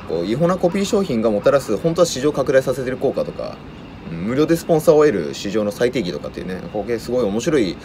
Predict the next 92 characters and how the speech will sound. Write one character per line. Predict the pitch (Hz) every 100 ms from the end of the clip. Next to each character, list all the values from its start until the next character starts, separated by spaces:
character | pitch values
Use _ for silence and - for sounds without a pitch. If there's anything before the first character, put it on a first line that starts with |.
| - - -
事 | 90
例 | 104
が、 | 101 98
あ |
の、 | 98
詳 | - 131
細 | 127 139
に |
分 | 117 131
析 | 135 -
さ | 131
れ | 127
て | 143
る | 135
ん | 95
で、 | 92 87 73 -
非 | 110
常 | 120
に | 120
示 | 120 143
唆 | 120
富 | 113
ん |
だ | 95
内 | 82 95
容 | 95
と | 85
な | 76
っ |
て | -
る | -
と | 73
思 |
い | 73
ま | 80
す、 | -
こ | 82
の |
本 | 82 73
は。 | -
う | - - - 76 71 64 - - - - - - -
ん。 | 113
で、 |
元 | 113 135
の | 208 226 196
価 | 160
格 | 160 175 175
が | 170
こ |
れ | 165
千 | 170 175
五 | 190
百 | 185 190
円 | 127
な | 95
ん |
で | 82
す | 73
け | 73
ど、 | 92 87 76 - - - 82 - 104
あ |
の | 104
ね、 | 107
頻 | 110 160 170
繁 | 180 180
に |
Kindle | 170 180 131 87
で | 85
セ | 139
ー | 110
ル |
や | 82
っ |
て | -
た | 69
り | 64
と | -
か、 |
僕 | 90 123 156
五 | 156
百 | 147 - 147
十 | 139 143
円 | 135
で | 87
買 | 71
っ | -
た | 87
ん |
で | 78
す | -
け | 73
ど、 | 80 73